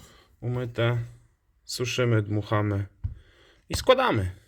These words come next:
Dobra, moi drodzy, następne, co musicie zrobić, to wziąć ten uszczelniacz, czyli tą gumę. I ona tutaj ma taki rant, widzicie? Ten rant ma się znaleźć,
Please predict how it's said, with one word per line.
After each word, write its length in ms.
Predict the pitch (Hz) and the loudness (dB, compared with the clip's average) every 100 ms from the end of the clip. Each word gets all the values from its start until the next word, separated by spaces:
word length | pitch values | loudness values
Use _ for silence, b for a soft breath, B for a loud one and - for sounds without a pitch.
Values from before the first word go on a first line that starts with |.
| b _ - | b _ 0
Dobra, 280 | 101 95 | 2 4
moi 180 | 90 107 | 4 4
drodzy, 260 | 101 107 101 | 4 2 4
następne, 460 | 101 98 117 120 | 2 2 2 4
co 120 | 117 110 | 4 2
musicie 340 | 104 - 107 | 0 0 -2
zrobić, 500 | 101 98 90 98 - - - - | 0 0 2 -2 -4 -20 -20 -8
to 100 | 90 | -4
wziąć 340 | 92 107 110 | 2 2 2
ten 260 | 107 92 85 - - - | 2 2 0 -4 -18 -12
uszczelniacz, 680 | 90 - 92 87 76 - | -6 0 2 2 -2 -8
czyli 200 | - 85 | -6 -6
tą 240 | 85 98 104 | 0 2 4
gumę. 320 | 98 87 85 - - - - - - - - B B B B | 4 4 2 -4 -18 -20 -20 -20 -20 -18 -18 B B B B
I 60 | 87 | 4
ona 260 | 95 104 | 6 6
tutaj 320 | 98 104 104 | 2 0 2
ma 140 | 98 92 | 2 2
taki 460 | 92 - 98 98 - - | -2 0 0 0 -4 -6
rant, 440 | 92 90 78 - | 0 0 0 -6
widzicie? 500 | - 82 85 - 101 117 B B | -8 -6 -2 2 2 2 B B
Ten 200 | - 104 | 2 4
rant 380 | 92 90 98 117 - b b | 6 4 2 0 -6 b b
ma 160 | - 92 | -2 -2
się 160 | 90 95 | 0 2
znaleźć, 640 | 101 95 90 92 113 - | 4 4 4 2 0 -8